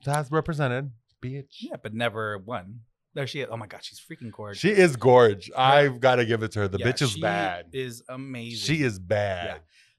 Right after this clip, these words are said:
Speaker 2: Yeah. Uh, beautiful. Uh, I don't know if you saw her costume.
Speaker 1: Yes,
Speaker 2: Her
Speaker 1: it was,
Speaker 2: cost-,
Speaker 1: it was,
Speaker 2: her
Speaker 1: uh, inspired by los, los, uh, alebrijes.
Speaker 2: alebrijes.
Speaker 1: Oh my
Speaker 2: I think
Speaker 1: God,
Speaker 2: it was
Speaker 1: yes.
Speaker 2: a horned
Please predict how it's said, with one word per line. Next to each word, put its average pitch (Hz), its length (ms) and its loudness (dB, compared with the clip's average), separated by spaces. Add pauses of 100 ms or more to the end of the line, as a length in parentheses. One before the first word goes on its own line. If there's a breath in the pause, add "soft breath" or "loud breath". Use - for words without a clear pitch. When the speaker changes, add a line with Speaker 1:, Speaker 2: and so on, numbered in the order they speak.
Speaker 2:
Yeah. 131 60 -8
Uh, 113 300 -4 (240)
beautiful. 156 720 0 (180)
Uh, 127 40 -8
I 120 240 -4
don't 165 80 -2
know - 20 -2
if 165 80 -8
you 151 80 -12
saw 139 160 -2
her 131 60 -4
costume. 123 400 -6
Speaker 1:
Yes, 180 580 -4
Speaker 2:
Her 151 60 -6
Speaker 1:
it 147 40 0
was, 156 140 0
Speaker 2:
cost-, 143 300 -6
Speaker 1:
it 151 60 0
was, 143 240 -2
Speaker 2:
her 139 80 2
Speaker 1:
uh, 131 100 0
inspired 147 400 0
by 135 140 2
los, 117 300 -4
los, 120 220 -12
uh, 123 160 -4
alebrijes. 120 640 -4
Speaker 2:
alebrijes. 113 380 -8 (200 soft breath)
Speaker 1:
Oh 131 200 4
my 123 80 0
Speaker 2:
I - 20 -2
think - 40 -8
Speaker 1:
God, 110 120 6
Speaker 2:
it 95 60 2
was - 80 -2
Speaker 1:
yes. - 100 4
Speaker 2:
a 123 440 0
horned 139 400 -6